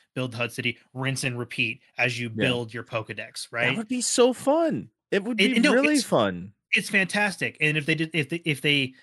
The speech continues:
Speaker 1: take the skeleton and improve on it using a similar or, you know, a more improved version of Monster Hunter's multiplayer, where it's like a drop in, drop out, you can do two, three, e-, maybe even four people, depending on the kind of Pokemon you're going after. You know,
Speaker 2: Mm-hmm.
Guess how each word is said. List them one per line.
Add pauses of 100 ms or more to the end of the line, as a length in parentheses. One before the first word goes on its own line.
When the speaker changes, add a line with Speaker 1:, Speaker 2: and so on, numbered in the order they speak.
(440)
Speaker 1:
take
the
skeleton (240)
and
improve
on
it
using
a
similar
or,
you
know,
a
more
improved (140)
version
of (240)
Monster
Hunter's
multiplayer,
where
it's
like
a
drop
in,
drop
out, (280)
you
can
do
two,
three,
e-,
maybe
even
four
people,
depending
on
the
kind
of
Pokemon
you're
going
after. (480)
You
know,
Speaker 2:
Mm-hmm.